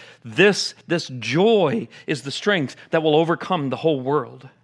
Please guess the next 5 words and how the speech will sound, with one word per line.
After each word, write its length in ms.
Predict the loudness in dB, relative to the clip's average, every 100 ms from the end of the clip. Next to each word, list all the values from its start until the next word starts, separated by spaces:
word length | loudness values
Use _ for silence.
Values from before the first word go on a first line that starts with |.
| _ _ _ _ _ _ _ _ _ _
This 240 | -2 0 -2
joy 760 | -6 0 4 6 6 2 -2 -10 -6
is, 160 | -4 -4 -10 -14
is 340 | -4 -2 0
the 160 | -4